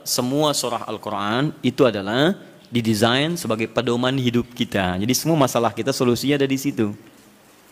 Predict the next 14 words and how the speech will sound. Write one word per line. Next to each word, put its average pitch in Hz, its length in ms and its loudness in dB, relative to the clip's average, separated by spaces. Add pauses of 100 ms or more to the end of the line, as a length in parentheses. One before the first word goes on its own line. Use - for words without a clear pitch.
(220)
Saya - 160 4
pernah 139 160 2
bacakan 143 480 0
di 123 160 4
awal 113 160 0
jumpa 110 320 -4
kita 110 240 0
banyak 127 320 2
ayat 147 240 0
di 123 80 -4
Quran 120 400 -2
tentang 107 160 -2
hidup 107 240 -2
kita. 95 320 -4